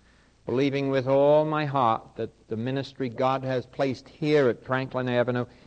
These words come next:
is one that is staying close to the gospel of Jesus Christ and the power of the Holy Spirit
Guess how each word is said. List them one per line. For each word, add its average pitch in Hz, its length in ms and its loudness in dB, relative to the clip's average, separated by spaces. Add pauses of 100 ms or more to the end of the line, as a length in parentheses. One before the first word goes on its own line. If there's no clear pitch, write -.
(160)
is 120 200 -4
one 151 420 2
that 117 120 0
is 113 100 -4
staying 117 360 -6
close 143 480 0
to - 160 -6
the 107 100 -4
gospel 131 500 -2
of 95 200 -6
Jesus 165 440 -4
Christ 104 440 -8
and 107 120 -4
the 104 80 -4
power 135 340 0
of 113 40 -2
the 107 140 -2
Holy 139 320 -4
Spirit 101 440 -8